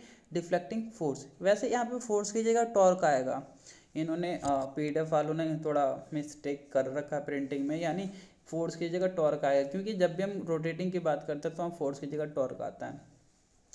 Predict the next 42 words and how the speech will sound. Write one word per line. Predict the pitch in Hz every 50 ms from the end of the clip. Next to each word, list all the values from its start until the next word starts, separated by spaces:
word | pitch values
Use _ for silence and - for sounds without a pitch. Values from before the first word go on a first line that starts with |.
| - -
दोनों | 147 156 156 160 170 180
चलता | 175 156 139 139 - 156
कोई | 156 160 143
दिक्कत | 143 135 - 139 139 143
नहीं, | 147 151
लेकिन | 156 151 151 151
आप | 147 139 143 -
टॉर्क | 139 131 131 131
लिखिएगा। | 135 131 127 - 131 127 131 135 - - - - - - _ _
तो | - 175 165 139 - - - - -
जो, | 156 147 147 180 185 202 208 190 - - -
जब | 151 147 185 190
इस | 220 208
पॉइंटर | - - 175 170 170 170 175 185
को | 185 185 180 156 139 135
reflect | - 160 160 156 165 180 180 175 -
करने | - 180 175 175 165
के | 156 - 165
लिए, | 156 156 143 143 139 - - -
move | 151 160 180 175 -
करने | - 185 175 170 160 151
के | 156
लिए | 147 147 143
जिस | 147 170 180 180 -
force | - 160 160 160 160
की | - 175
requirement | 156 160 156 160 156 147 143 151 156 147
होती | 147 143 139 -
है | 143
उसे | 143 160 170
deflecting | 160 160 156 156 143 139 143 - 175 170 151
torque | - 160 151 135 131 -
कहते | 131 127 123 127 131
हैं। | 127 131
क्या | 135 147
कहते | 147 160 156 156 160 208
हैं, | 185 - - - - - - _ -
deflecting | 143 151 151 - 151 151 151 151 - - 202 214 208 - - -
torque। | - 135 123 131 - - - -
इस | 208 220 -
पॉइंट | - - 180 160 143 139 -
को | - 175 185 208 214 - - -